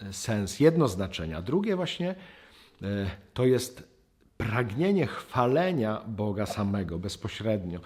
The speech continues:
Nie tylko wzajemne zachęcanie się do chwalenia Boga, ale też ja konkretnie staję w postawie uwielbienia i chwalenia Boga. Że to moje Alleluja jest, e,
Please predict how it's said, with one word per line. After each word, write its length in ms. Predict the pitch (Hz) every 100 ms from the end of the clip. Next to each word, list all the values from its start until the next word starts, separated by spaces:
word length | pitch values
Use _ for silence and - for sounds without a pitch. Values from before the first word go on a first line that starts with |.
| - - -
Nie 60 | 98
tylko 540 | 165 180 156 139 -
wzajemne 760 | 104 92 104 139 156 135 117 117 - 107
zachęcanie 880 | 92 113 113 120 107 - 160 180 120
się 360 | - 104 113 127 - - - 90
do 160 | 98
chwalenia 600 | - - 104 104 104 101
Boga, 460 | 92 95 95 135 165 - - -
ale 260 | - 127 139
też 400 | 135 127 - - - - _
ja 200 | 101 139
konkretnie 880 | 147 123 110 113 160 175 - 117 104
staję 760 | - - - 110 123 139 127
w 80 | 117
postawie 720 | - 107 - - 135 135 113 -
uwielbienia 760 | 180 175 156 135 113 110 104 85
i 120 | 87
chwalenia 520 | - 98 95 95 92
Boga. 380 | 82 87 82 82 -
Że 120 | 101
to 120 | 95
moje 400 | 117 127 117 -
Alleluja 800 | 139 147 135 120 107 110 110 107 - - - - -
jest, 500 | 101 95 - - - -
e, 320 | 90 92 98